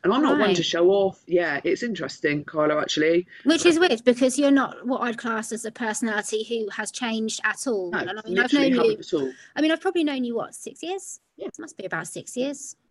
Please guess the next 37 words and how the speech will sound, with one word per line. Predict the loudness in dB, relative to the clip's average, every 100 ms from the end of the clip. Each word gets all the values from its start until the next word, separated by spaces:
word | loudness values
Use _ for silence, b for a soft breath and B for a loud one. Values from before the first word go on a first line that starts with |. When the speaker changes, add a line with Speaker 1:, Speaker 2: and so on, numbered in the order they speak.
| -10
Speaker 2:
And | -4 -2 -4 -8
Speaker 1:
I | -10
find, | -8 -6 -4
Speaker 2:
what, | -2
Speaker 1:
um, | -2 -2 -2
Speaker 2:
everything | 0 2 2 0
Speaker 1:
and |
Speaker 2:
you've | 0 4
done | 4 4
to | -2
achieve, | -4 2 2 2 -2 -4
I, | -4 -4
I | -4
don't | -4 -4
think | -6 -8 -10
you | -12 -12
have | -12
changed. | -12 -10 -10 -10 -6
Speaker 1:
No, | -8 -8 _ _
no, | -4 0
not | 0 -2
at | -8
all, | -6 -6
not | -8
at | -4
all. | 0 0
I |
haven't | 0 -4
changed. | -2
Speaker 2:
You're | -2
Speaker 1:
Of | 0
course | 2 2
Speaker 2:
still | 0
Speaker 1:
I'm | -2
not | -2
Speaker 2:
Kelly. | -4 -6
Speaker 1:
changed. | -10 -14